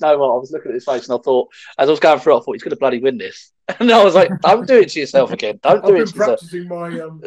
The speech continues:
Speaker 2: Darryl, um, following King's Lynn off the cliff walk as well.
Speaker 1: No, I, I can't, I can't back it. I can't back him now because now the last two runs have been, um, have been well below par.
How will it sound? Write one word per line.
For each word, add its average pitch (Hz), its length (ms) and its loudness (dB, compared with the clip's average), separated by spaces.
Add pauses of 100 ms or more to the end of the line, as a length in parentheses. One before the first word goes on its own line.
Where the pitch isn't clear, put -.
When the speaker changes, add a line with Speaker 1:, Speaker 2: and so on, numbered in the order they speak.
Speaker 2:
Darryl, 165 340 -14 (280)
um, 151 80 -12 (420)
following 539 380 2 (140)
King's - 260 0
Lynn - 140 6
off 277 120 -4
the 202 200 2
cliff 226 300 0
walk 151 360 -2
as 135 140 -18
well. 190 300 -6 (440)
Speaker 1:
No, - 400 4 (140)
I, 226 360 0 (120)
I 190 100 4
can't, 196 420 4 (140)
I 175 80 0
can't 202 420 2
back 175 280 2
it. - 160 -4
I 190 80 4
can't 277 360 2
back 160 280 2
him 139 120 -4
now 143 220 2
because 135 320 -6
now 180 320 2 (200)
the 151 80 0
last 156 360 4
two 143 200 -4
runs 127 300 0
have 120 140 -4
been, 120 260 -4
um, 113 300 -6 (540)
have - 100 -20
been 127 180 -6
well 131 220 2
below 120 320 -2
par. 110 320 -6